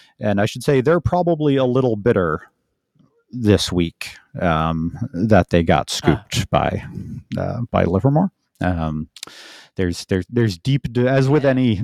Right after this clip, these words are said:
Speaker 1: scientific field, there's deep divisions between different methodological approaches to the, the same thing.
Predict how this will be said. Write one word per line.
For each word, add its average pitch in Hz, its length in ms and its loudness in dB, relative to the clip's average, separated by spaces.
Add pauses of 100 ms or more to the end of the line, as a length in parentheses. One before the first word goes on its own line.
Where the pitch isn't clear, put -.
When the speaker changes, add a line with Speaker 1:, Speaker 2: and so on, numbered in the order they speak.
(120)
Speaker 1:
scientific 101 520 0
field, 151 360 0
there's 98 240 0
deep 110 220 0
divisions 87 500 2
between 87 340 -4
different 78 340 -2 (120)
methodological - 580 -4
approaches 127 500 0
to - 120 -2
the, 92 260 -6
the - 80 -4
same 98 240 -4
thing. 175 180 0